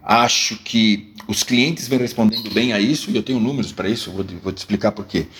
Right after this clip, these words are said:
Ah, tem uma pesquisa, aliás, praticamente a única pesquisa no mercado que fala com C M Os e tal,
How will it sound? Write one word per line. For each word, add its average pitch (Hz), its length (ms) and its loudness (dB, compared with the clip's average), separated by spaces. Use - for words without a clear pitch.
Ah, 98 280 4
tem 156 120 0
uma 180 120 2
pesquisa, 156 400 0
aliás, 202 160 2
praticamente 202 440 0
a 196 40 4
única 214 180 -2
pesquisa 139 400 -2
no 123 60 -2
mercado 113 440 2
que - 120 -16
fala 117 240 2
com 101 160 -6
C 110 140 -4
M 95 140 -2
Os 110 300 0
e 85 60 -14
tal, - 440 0